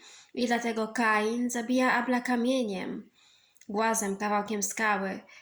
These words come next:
gdyż rock and roll, czyli rock, kamień i roll obracamy do góry nogami. Starszy bliźniak zabija młodszego kamieniem,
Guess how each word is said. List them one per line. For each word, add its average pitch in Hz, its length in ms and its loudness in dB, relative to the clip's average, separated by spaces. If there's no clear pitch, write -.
gdyż 202 640 -2
rock 214 680 0
and 220 280 2
roll, 247 400 4
czyli 220 260 2
rock, 214 300 0
kamień 196 560 2
i 247 140 2
roll 190 400 2
obracamy 208 600 -2
do 190 120 -4
góry 208 260 -4
nogami. 226 540 -2
Starszy 262 500 2
bliźniak 202 580 0
zabija 220 580 0
młodszego 226 600 0
kamieniem, 220 640 -4